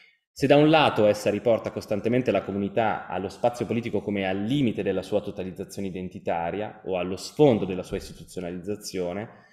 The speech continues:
dall'altro invece funziona piuttosto liberando l'infinita potenza produttiva e desiderante di un essere sociale che eccede ogni identificazione e ogni istituzionalizzazione.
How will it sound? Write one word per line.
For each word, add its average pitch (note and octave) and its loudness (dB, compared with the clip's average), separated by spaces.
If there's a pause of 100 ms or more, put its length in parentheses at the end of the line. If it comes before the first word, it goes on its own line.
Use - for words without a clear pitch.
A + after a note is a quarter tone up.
(420)
dall'altro C#3+ 6
invece A#2+ 2
funziona A#2 0
piuttosto C#3 0
liberando A2 4
l'infinita A2+ 2
potenza G#2+ -2
produttiva G#2 -4
e G2+ 2
desiderante G#2 0
di G#2 -6
un A2 0
essere A2 -2
sociale G#2 0
che G#2+ -2
eccede A2+ 0
ogni G#2 -2
identificazione A2 -4
e B2+ 4
ogni A#2+ 4
istituzionalizzazione. - -12